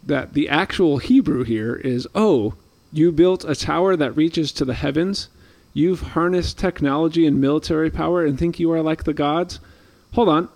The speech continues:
I can't quite see your paltry little tower down there, mortals. Let me come and have a look. And it's, it's kinda like saying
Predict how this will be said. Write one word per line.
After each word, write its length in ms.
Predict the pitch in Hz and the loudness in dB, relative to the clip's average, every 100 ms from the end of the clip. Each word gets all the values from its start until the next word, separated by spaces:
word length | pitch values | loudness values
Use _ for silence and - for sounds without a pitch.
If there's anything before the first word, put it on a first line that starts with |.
| _ _ - | _ _ -8
I 60 | |
can't 340 | - - 196 - - | -6 -2 -4 -6 -6
quite 340 | 185 190 - | -4 -4 -6
see 200 | - 165 | -4 0
your 200 | 131 117 | 2 0
paltry 520 | 113 - 139 - 139 | -4 -6 -6 -4 -4
little 320 | 135 135 131 131 | -2 -2 -2 -6
tower 500 | - 165 123 101 113 | -6 -6 -4 -6 -6
down 280 | 110 107 | -8 -6
there, 180 | 107 107 | -6 -6
mortals. 580 | 110 107 110 113 127 - - - | -6 -4 -4 -4 -6 -14 -12 -2
Let 80 | |
me 80 | 302 | 0
come 400 | - 226 208 175 - _ - | 2 2 2 -2 -12 _ -20
and 100 | - | -10
have 200 | - 165 | -2 2
a 60 | 143 | 2
look. 420 | 127 101 - 76 - - _ - - - | 0 -4 -12 -18 -18 -20 _ -20 -16 -6
And 120 | 143 | -6
it's, 160 | - | -6
it's 160 | - 170 | -12 -6
kinda 220 | 151 139 | -2 -2
like 120 | 127 | -2
saying 120 | - | -6